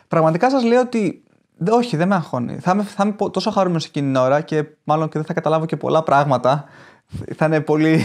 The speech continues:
<laughs> ε, γρήγορη όλη η διαδικασία. Ε, θα είμαι, επειδή έχω φτάσει, θα έχω φτάσει στο σημείο να έχω πετύχει το στόχο μου,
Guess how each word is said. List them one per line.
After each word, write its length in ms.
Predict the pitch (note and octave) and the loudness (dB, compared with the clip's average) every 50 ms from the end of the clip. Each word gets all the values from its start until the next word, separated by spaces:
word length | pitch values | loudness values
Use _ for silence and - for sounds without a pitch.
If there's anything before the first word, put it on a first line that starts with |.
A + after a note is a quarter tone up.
| - - | 0 0
<laughs> 1300 | G#3+ F#3 F3 E3+ D#3 D#3 - E3+ - - E3+ - - - - - - _ - E3+ F3+ F3+ F3 - - | 2 2 2 0 0 -4 -8 -10 -10 -12 -14 -14 -12 -12 -12 -12 -12 _ -14 -14 -12 -12 -16 -18 -10
ε, 600 | - - - D3+ D3+ D3 D3 C#3+ C#3 C3+ C3+ D#3+ D3+ C3+ C#3+ - _ _ _ _ _ _ - | -6 -2 0 2 2 2 2 2 2 0 0 -2 -4 -6 -6 -10 _ _ _ _ _ _ -2
γρήγορη 420 | - C#3+ F#3 A3 G#3+ F#3 F3+ D#3+ | 0 4 4 4 6 6 6 6
όλη 140 | D#3 D#3 D3+ | 6 4 4
η 20 | |
διαδικασία. 680 | C#3+ D3 D3+ C3+ E3+ D3 C#3+ - E3 D3+ D#3 F#3 G#3+ G#3 - - - - - _ _ _ _ | 4 2 2 2 2 2 2 2 2 4 4 2 0 -2 -8 -18 -20 -20 -20 _ _ _ _
Ε, 300 | - - F3 F3+ F3+ F3 | -4 0 2 2 4 2
θα 200 | F3 F#3+ A3 A#3+ A#3+ | 2 2 0 0 0
είμαι, 120 | A3+ - | -2 -2
επειδή 460 | - F3+ F3+ G3+ G3 F#3+ A3+ B3+ C4 | -4 -2 0 -2 -2 0 0 0 0
έχω 220 | C4+ B3 C4 C#4 C4+ | -2 -2 -2 -4 -4
φτάσει, 400 | C4 - - B3+ C4 B3 - C4 | -4 -2 0 0 0 0 -2 -6
θα 120 | A#3 - | -4 -4
έχω 120 | A#3+ A#3+ B3+ | -4 -4 -4
φτάσει 220 | A#3+ - A#3+ B3 | -4 -2 -2 -2
στο 100 | B3 C4 | -2 -4
σημείο 640 | A#3+ - A3+ G#3+ G3+ G#3+ A3+ A#3 A#3+ A#3 - - D#2 | -4 -4 -2 -2 0 0 2 2 0 0 -2 -6 -8
να 220 | - F3 F#3+ G3 G3 | -6 -4 -2 0 0
έχω 160 | G#3 G#3 G#3+ | -2 -2 0
πετύχει 400 | - A3 G#3 G#3 C4 B3 A#3+ A#3 | 0 0 0 0 -4 -4 -4 -4
το 100 | - G3 | -6 -6
στόχο 360 | - - F3 E3+ E3 - E3+ | 0 2 0 0 2 0 0
μου, 300 | E3+ F3+ G#3 B3 B3+ | 0 2 0 0 -2